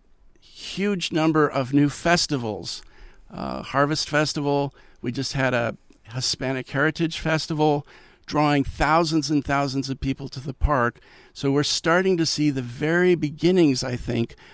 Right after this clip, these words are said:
of the park plan coming together. With respect to O C P A, I agree O C P A has management problems, and I would like to see the management changed.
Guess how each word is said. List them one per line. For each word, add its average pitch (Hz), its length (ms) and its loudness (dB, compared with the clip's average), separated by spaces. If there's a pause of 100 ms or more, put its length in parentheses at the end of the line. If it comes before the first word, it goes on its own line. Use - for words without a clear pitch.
(140)
of 123 200 -4
the 123 80 0
park 151 400 2
plan 120 360 0
coming 127 340 0
together. 117 480 -6 (460)
With 139 160 -2
respect 147 400 0
to - 120 -4
O 151 120 2
C 160 200 0
P 147 220 -2
A, 151 260 0 (380)
I 202 240 6
agree 175 520 2
O 143 140 4
C 180 220 0
P 160 220 0
A 147 280 2 (460)
has 143 460 0
management 143 680 0
problems, 131 640 0
and 131 420 0 (340)
I 143 200 4
would 165 160 4
like 151 220 4
to 135 100 -4
see 139 340 2
the 120 100 -4
management 135 500 -2
changed. 147 480 -4